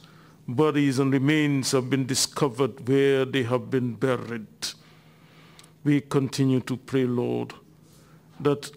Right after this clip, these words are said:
you who have created each and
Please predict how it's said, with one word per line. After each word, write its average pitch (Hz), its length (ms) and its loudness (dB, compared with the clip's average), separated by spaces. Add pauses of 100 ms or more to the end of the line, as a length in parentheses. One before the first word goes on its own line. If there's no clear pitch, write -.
(160)
you 156 460 4
who 143 240 4
have 123 680 -4 (500)
created 156 640 0
each 151 260 0
and 143 180 2